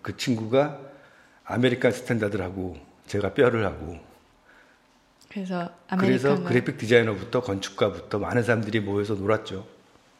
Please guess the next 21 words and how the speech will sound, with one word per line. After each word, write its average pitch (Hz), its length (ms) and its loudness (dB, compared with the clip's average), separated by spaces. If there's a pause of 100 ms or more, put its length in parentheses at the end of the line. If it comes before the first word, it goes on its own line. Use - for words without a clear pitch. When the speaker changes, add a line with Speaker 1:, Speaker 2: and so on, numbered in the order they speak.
(720)
Speaker 2:
그때 226 160 0
논 196 200 0
방식이 185 800 -2 (220)
주로 - 220 -2
어떤 160 200 -4
거였나요? - 380 -6 (140)
전시? 190 600 -2
아니면 165 720 -4
정말 160 420 -8
술 214 180 -6
먹고? 190 180 -4
Speaker 1:
음, 147 720 4 (260)
지금 151 280 2
되게 143 240 6
유명해진 123 680 6
어우부, 113 640 8 (1500)
백현진도 110 540 2
있었고, 90 640 -6 (1400)
그다음에 101 360 -8
진달래 123 500 6
그룹 98 240 -4